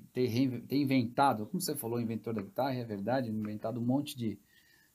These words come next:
de, de features aí que até hoje são utilizadas por, putz, de recursos que milhares de guitarristas aí utilizam até hoje no mundo inteiro, né? Bacana, cara. Jimi Hendrix, segundo lugar no pódio. Pô, mas peraí, cara.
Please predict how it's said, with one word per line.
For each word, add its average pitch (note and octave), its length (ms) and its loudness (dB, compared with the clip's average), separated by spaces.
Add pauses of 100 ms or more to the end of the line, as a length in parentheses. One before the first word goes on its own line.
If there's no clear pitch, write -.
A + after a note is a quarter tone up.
(100)
de, G#2+ 300 -2
de G2+ 180 -6
features A#2 520 0
aí G#2 220 0
que A#2+ 100 -4
até A2+ 200 -2
hoje A2 240 0
são A#2+ 160 -4
utilizadas G#2 680 -2
por, G#2+ 180 -10 (320)
putz, - 320 -6
de G#2+ 100 -6
recursos G#2+ 440 -6
que A2 160 -8 (540)
milhares A#2 500 2
de A2 60 -4
guitarristas G2 640 -2
aí F#2+ 220 -8 (360)
utilizam G#2 540 0
até F#2+ 180 -4
hoje G2 340 -2
no G2 80 0
mundo G2 200 0
inteiro, E2+ 400 -6
né? F2+ 160 -10 (160)
Bacana, G#2 480 0
cara. F#2 280 -12
Jimi A2+ 300 0
Hendrix, B2+ 500 0 (560)
segundo C3+ 500 4
lugar C#3 300 6
no D3+ 80 4
pódio. A2+ 380 2
Pô, C#3 180 2
mas G2+ 160 0
peraí, A2+ 320 4
cara. C#2+ 340 -6